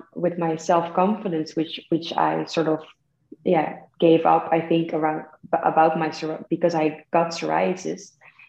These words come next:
that I sort of had the feeling that I had to give more to people th-, that they would, ex-, or otherwise they wouldn't sort of accept me as, uh, as a friend or as a,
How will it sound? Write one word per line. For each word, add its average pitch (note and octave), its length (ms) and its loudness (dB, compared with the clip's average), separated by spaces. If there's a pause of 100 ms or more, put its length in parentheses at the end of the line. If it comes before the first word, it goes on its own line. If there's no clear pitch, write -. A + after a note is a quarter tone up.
(120)
that F3+ 200 4
I D#3+ 400 4 (920)
sort F3+ 180 0
of E3+ 100 0
had F3 200 -2
the E3+ 60 0
feeling F#3 280 2
that E3+ 120 -2
I D#3+ 140 0
had - 260 -10
to F3 60 -4
give F#3 280 0
more F3+ 380 0
to - 180 -6
people D#3 540 -4
th-, - 120 -10
that E3+ 180 2
they E3 160 6
would, D#3+ 200 0
ex-, - 300 -10 (380)
or F3+ 120 4
otherwise E3+ 360 2
they E3 120 0
wouldn't E3 340 -6
sort D#3+ 140 -8
of D#3 100 -6 (520)
accept F3 460 2
me E3 260 0
as, - 240 -8 (200)
uh, D#3+ 340 -4
as D#3+ 140 -6
a D#3+ 60 -6
friend F#3+ 440 2
or E3+ 160 0
as D#3 180 -2
a, D#3 300 -2